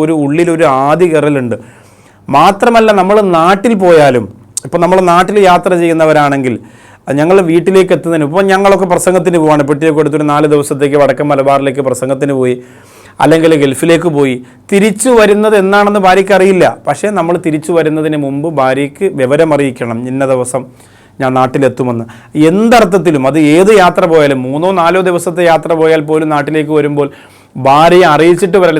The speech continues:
സുന്നത്താണ്, അറിയിക്കാതെ വരാൻ പാടില്ല എന്നാണ്. അപ്പോൾ നമ്മൾ ഈ ചെയ്യുന്ന മുസ്ലിം ചെറുപ്പക്കാരൊക്കെ ചെയ്യുന്ന ഈ ഒരു, ആ, YouTube-ൻ്റെ വ്യൂസിന് വേണ്ടി അല്ലെങ്കിൽ, ഏ, കുറച്ച് വെറൈറ്റി കമൻറ്റുകൾക്ക് വേണ്ടി അവരുടെ സപ്പോർട്ടിന് വേണ്ടി ഇങ്ങനെ മോശമായ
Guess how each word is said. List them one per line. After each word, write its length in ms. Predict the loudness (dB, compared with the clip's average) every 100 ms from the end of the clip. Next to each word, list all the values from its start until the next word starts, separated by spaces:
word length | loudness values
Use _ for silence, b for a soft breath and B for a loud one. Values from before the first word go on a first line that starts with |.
| -4
സുന്നത്താണ്, 420 | -6 -2 -2 0 0
അറിയിക്കാതെ 460 | 2 0 2 2 4
വരാൻ 160 | 4 2 2
പാടില്ല 440 | 4 4 2 2 2
എന്നാണ്. 240 | 2 -4 -8 B B B -4
അപ്പോൾ 180 | 0 2 2
നമ്മൾ 180 | 0 0 0
ഈ 20 | 0
ചെയ്യുന്ന 260 | 0 2 0
മുസ്ലിം 220 | -4 -4 -2
ചെറുപ്പക്കാരൊക്കെ 640 | -2 -2 0 2 2 0 -4
ചെയ്യുന്ന 340 | -2 -2 -2 -2 -2 0
ഈ 20 | 0
ഒരു, 160 | 0 -2 -4 B B B -2 2
ആ, 20 | 4 4 4 2 0
YouTube-ൻ്റെ 600 | 0 0 2 2 2 2 2
വ്യൂസിന് 380 | 2 0 -2 0 0
വേണ്ടി 200 | 0 0
അല്ലെങ്കിൽ, 440 | 0 0 0 0
ഏ, 160 | 0 0 0 -2 -2
കുറച്ച് 340 | -2 -2 0 0 2
വെറൈറ്റി 440 | 4 4 2 0 -2 -2
കമൻറ്റുകൾക്ക് 600 | -2 -2 -2 -2 -2 -2
വേണ്ടി 300 | -2 -2 -6 -8 B B B -2
അവരുടെ 240 | 2 2 2
സപ്പോർട്ടിന് 440 | 0 0 0 0 0
വേണ്ടി 160 | 0 0
ഇങ്ങനെ 220 | 0 0
മോശമായ 600 | 0 -2 0 0 2 2